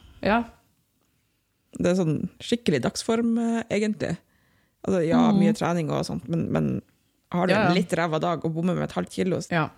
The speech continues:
Speaker 1: men det her
Speaker 2: da er
Speaker 1: er
Speaker 2: du
Speaker 1: jo
Speaker 2: done.
Speaker 1: norgesrekorder i de enkelte løftene.
Speaker 2: Ja.
Speaker 1: Og det er jo ikke sikkert at, eh, selv om du har tatt en norgesrekord på et stevne, at du vinner klassen din.
Speaker 2: Nei.
Speaker 1: Det
Speaker 2: Nei.
Speaker 1: hjelper jo sikkert. <laughs> Men, men jeg vet ikke om, altså, du kan jo løfte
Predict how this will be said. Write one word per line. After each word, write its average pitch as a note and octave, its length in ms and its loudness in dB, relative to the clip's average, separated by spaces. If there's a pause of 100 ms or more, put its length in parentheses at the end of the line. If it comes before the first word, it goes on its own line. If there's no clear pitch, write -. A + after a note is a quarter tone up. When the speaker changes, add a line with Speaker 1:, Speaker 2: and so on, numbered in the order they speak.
Speaker 1:
men G3+ 140 4
det G3+ 100 4
her G#3+ 200 4
Speaker 2:
da F#3 60 4
er F#3 40 4
Speaker 1:
er F#3 40 4
Speaker 2:
du F3+ 60 6
Speaker 1:
jo F3+ 40 4 (160)
Speaker 2:
done. E3+ 140 0 (340)
Speaker 1:
norgesrekorder D#3+ 800 2
i F3 160 2
de D3 100 2
enkelte D3+ 380 0
løftene. - 360 -2 (140)
Speaker 2:
Ja. - 120 -2 (600)
Speaker 1:
Og D#3+ 420 4
det E3 100 2
er E3 180 2
jo D#3+ 100 2 (120)
ikke G3 180 0
sikkert - 320 -4
at, - 300 -4 (100)
eh, D#3+ 220 2
selv D#3 180 0
om D#3 100 2
du D3+ 60 4
har D3+ 160 4
tatt D3+ 180 2
en D3+ 80 4
norgesrekord D#3+ 560 2
på D3+ 80 0
et D3 60 0
stevne, D3+ 340 2
at D3 120 -2
du D3 360 2
vinner D3+ 380 2 (260)
klassen F3 300 2
din. D3+ 160 0 (140)
Speaker 2:
Nei. D#3+ 100 -2 (400)
Speaker 1:
Det - 100 4
Speaker 2:
Nei. B3+ 60 6
Speaker 1:
hjelper A#3+ 360 4
jo - 60 0
sikkert. E3 480 0 (320)
<laughs> - 240 -2
Men, F#3+ 340 0 (260)
men F3+ 120 -2
jeg F3+ 80 0
vet F3 140 -4
ikke F#3 120 0
om, F#3 120 2 (440)
altså, F#3 180 0
du F3+ 120 2
kan G3 180 4
jo G3 80 4
løfte F3+ 360 0